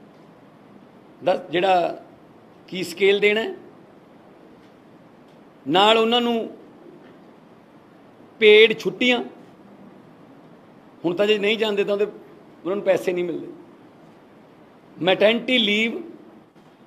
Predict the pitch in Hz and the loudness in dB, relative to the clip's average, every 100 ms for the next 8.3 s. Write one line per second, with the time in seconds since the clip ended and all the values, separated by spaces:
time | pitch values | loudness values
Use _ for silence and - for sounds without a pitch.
0 | - - - - - - - - - - | -20 -20 -20 -20 -20 -20 -20 -20 -20 -20
1 | - - - - - - - - - - | -20 -20 -20 -20 -20 -20 -20 -20 -20 -20
2 | - 147 185 196 214 190 180 175 190 180 | -16 0 0 0 -4 -4 -6 -2 -2 -2
3 | 185 175 180 185 185 196 196 359 - - | -4 -4 -4 -4 -6 -4 -4 -6 -10 -20
4 | - - - - - - - - 196 143 | -20 -20 -20 -20 -20 -20 -20 0 0 2
5 | 233 262 233 226 220 185 - - - - | 0 2 2 4 2 0 -4 -20 -20 -20
6 | - - - - - - - - - - | -20 -20 -20 -20 -20 -20 -20 -20 -20 -20
7 | - - 214 233 226 190 196 196 202 208 | -20 -6 -2 -2 -4 -6 -6 -4 -4 -6
8 | 208 196 | -6 -8